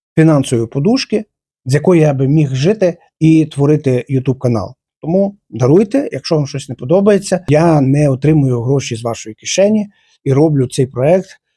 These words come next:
суто з власної ініціативи. Подобається вам це, не подобається. Це мій проект, і я вважаю, що маю на це повне право. Ділитися своїми думками,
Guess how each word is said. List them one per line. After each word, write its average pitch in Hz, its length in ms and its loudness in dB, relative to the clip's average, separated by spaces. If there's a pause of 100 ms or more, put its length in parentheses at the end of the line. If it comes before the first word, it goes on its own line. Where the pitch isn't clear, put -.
(220)
суто 202 340 0
з 120 100 -4
власної 143 440 0
ініціативи. 117 580 0 (380)
Подобається 143 760 0
вам 107 180 -8
це, - 180 -18
не 117 180 -8
подобається. 135 840 -2
Це - 120 -20
мій 139 180 -2
проект, 170 460 0
і 117 40 -10
я 123 140 -4
вважаю, 131 360 -2
що 113 260 -10 (300)
маю 127 360 2
на 110 100 -4
це 131 220 -4
повне 117 360 -4
право. 101 400 -4
Ділитися 147 500 0
своїми 175 360 2
думками, 147 540 -2